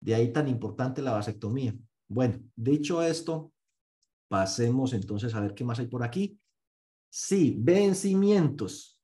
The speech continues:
El treinta de julio se le vencen los reportes a sixes, eh, a los niveles dos y tres. El treinta y uno de julio, el registro único de beneficiarios, sobre el que me han preguntado muchísimo que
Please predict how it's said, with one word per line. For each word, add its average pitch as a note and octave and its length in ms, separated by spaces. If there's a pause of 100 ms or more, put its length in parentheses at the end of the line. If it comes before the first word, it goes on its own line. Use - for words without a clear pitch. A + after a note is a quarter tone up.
El C3+ 160
treinta E3 280
de D#3+ 80
julio G3 640
se C3 140
le C3+ 100
vencen C#3+ 240
los D3+ 120
reportes C3 460
a A2+ 60
sixes, D3+ 800
eh, G#2+ 520 (120)
a A2+ 100
los A#2 160
niveles A#2+ 400
dos E3 380
y C#3 180
tres. - 540 (540)
El A2 100
treinta C3+ 280
y C#3+ 100
uno E3+ 180
de F3 80
julio, F3+ 540 (340)
el B2+ 160
registro C3 400
único D#3 280
de C3+ 60
beneficiarios, B2+ 580
sobre B2+ 180
el A2+ 60
que A#2 140
me C#3 140
han D3 80
preguntado C3 460
muchísimo C3+ 580
que G#2 300